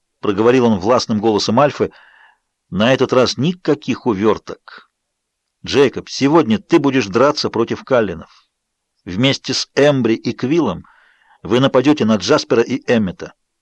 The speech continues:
Вы обязаны защищать племя. Ради этого вы существуете. Вы исполните долг". Под гнётом приказа мои плечи опустились, ноги стали ватные, и я лёг на живот перед Сэмом.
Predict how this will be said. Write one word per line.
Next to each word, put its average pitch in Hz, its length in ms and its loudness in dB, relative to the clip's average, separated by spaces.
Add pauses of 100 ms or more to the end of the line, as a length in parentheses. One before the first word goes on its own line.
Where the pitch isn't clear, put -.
(140)
Вы 104 320 0
обязаны 123 720 0
защищать 104 560 -4
племя. 92 400 -4 (380)
Ради 139 300 -2
этого 156 300 -2
вы 98 120 -6
существуете. - 840 -8 (300)
Вы 117 280 0
исполните 135 840 -2
долг". 90 480 -2 (1300)
Под 113 180 0
гнётом 139 360 0
приказа 135 440 0
мои 110 180 2
плечи 113 320 -2
опустились, 107 720 -6
ноги 117 260 -2
стали 98 300 -4
ватные, 131 580 -2 (1200)
и 104 80 -6
я 110 220 0
лёг 135 240 -2
на 123 120 0
живот 104 460 -2
перед 101 240 -8
Сэмом. 92 400 -10